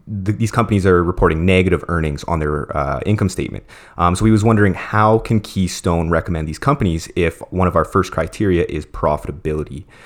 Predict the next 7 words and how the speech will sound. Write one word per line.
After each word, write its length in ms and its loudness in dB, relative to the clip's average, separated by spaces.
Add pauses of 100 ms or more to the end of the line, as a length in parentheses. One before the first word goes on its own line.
(280)
Um, 560 -2
and 100 2
then 120 4
he 260 -2 (140)
also 340 4
asked 420 -2 (140)
whether, 560 0